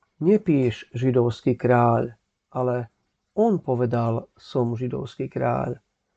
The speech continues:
Pilát odpovedal: „Čo som napísal, to som napísal.“ Pri Ježišovom kríži stála jeho matka, sestra jeho matky Mária Kleopasova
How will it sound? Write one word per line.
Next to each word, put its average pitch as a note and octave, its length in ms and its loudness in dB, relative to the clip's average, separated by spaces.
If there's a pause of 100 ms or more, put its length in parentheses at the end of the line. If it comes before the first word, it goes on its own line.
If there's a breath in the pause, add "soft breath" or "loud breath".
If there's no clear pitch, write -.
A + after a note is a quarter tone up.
(800)
Pilát C3+ 380 0
odpovedal: B2+ 760 0 (320)
„Čo - 220 -4
som A#2 240 -4
napísal, A#2+ 800 -4
to A#2+ 80 -4
som B2+ 240 -4
napísal.“ C#3 720 -8 (1500)
Pri E3 240 0
Ježišovom F3 480 0
kríži C#3+ 400 2
stála B2+ 560 2
jeho A2+ 160 -2
matka, C3 720 0
sestra - 560 -6
jeho A#2+ 240 0
matky C3 400 -2
Mária A#2+ 400 -4
Kleopasova C3+ 960 -4